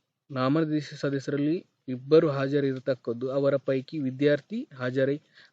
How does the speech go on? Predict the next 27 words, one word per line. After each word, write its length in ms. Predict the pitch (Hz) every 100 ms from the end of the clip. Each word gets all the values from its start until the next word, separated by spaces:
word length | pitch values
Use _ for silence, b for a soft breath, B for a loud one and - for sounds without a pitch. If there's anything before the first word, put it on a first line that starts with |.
| -
ಹಾಜರಾತಿ 500 | 139 143 135 127 -
ಕಡ್ಡಾಯ. 560 | - 120 120 120 113 117 113 -
ಇಲ್ಲಿ 180 | 123 127
ವಿದ್ಯಾರ್ಥಿಯನ್ನು 580 | 131 131 135 135 131 127
ಕೂಡ 180 | 131 147 202 -
ಕೊಟ್ಟಿದ್ದಾರೆ, 680 | _ 123 - 113 110 113 110
ವಿದ್ಯಾರ್ಥಿ 560 | - 127 123 127 123 127
ಕೂಡ 200 | 131 135 208 _ _ _ _
ಹಾಜರಾಗಬೇಕು 920 | 123 123 123 117 107 113 104 123 110 - _ _
ಮಕ್ಕಳ 320 | 131 120 131 123
ಪ್ರತಿನಿಧಿಗಳಾಗಿ. 1160 | 123 123 123 117 117 117 113 117 113 110 110 - _ _ _ _ _ _ _
ಸ್ನೇಹಿತರೆ, 300 | 117 110 117
ಇದಿಷ್ಟು, 500 | 131 151 - 208 151 151 _ _ _ _ _ -
ಆ, 400 | 131 127 123 123
ನಮ್ಮ 280 | 123 131 131 123 120 117 _ 139
ಎಸ್ 160 | 143 -
ಡಿ 80 |
ಎಂ 160 | 170 160
ಸಿ 300 | 143 180 175
ರಚನೆ 460 | 135 123 147 151 151
ಹೇಗೆ 320 | 139 131 135
ಆಗ್ತದೆ 340 | 131 - 135
ಮತ್ತೆ 280 | 127 127 160
ಕೋರಂ 440 | - 139 143 143
ಬಗ್ಗೆ 260 | 131 127 135
ನಾವು 220 | 143 127
ಇವತ್ತಿನ 400 | 127 123 - 127